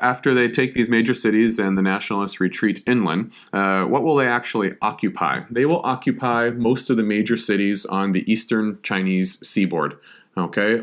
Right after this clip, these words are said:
um, pretty much all of the major cities on the eastern Chinese seaboard, those are your ports that are going to allow you to send men, munitions, and whatnot from the colonies, from the Japanese home islands into China the quickest.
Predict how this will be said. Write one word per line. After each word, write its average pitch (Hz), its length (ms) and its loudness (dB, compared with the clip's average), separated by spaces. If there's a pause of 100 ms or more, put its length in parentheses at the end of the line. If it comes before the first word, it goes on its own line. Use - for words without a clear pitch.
um, 98 220 -2
pretty 113 180 -2
much 101 140 -2
all 117 260 2
of 143 80 0
the 127 60 2
major 120 300 2
cities 110 420 0
on 95 140 0
the 90 120 0
eastern 101 280 -2
Chinese 98 360 -2
seaboard, 90 440 0
those 87 180 -2
are 95 40 0
your 87 120 0
ports - 540 -2
that 85 120 -2
are 80 140 -2
going 85 200 -2
to 85 60 0
allow 80 200 -2
you 90 160 -2
to 85 340 -2
send 90 380 -2
men, 87 340 -2
munitions, 87 540 -2
and 90 80 0
whatnot 87 420 -4
from 90 120 -4
the 76 80 -4
colonies, 98 520 -2
from 85 80 -4
the 80 80 -6
Japanese 82 460 -4
home 87 180 -4
islands 104 400 -2
into 113 240 2
China 98 300 -4
the - 80 -6
quickest. 139 480 -2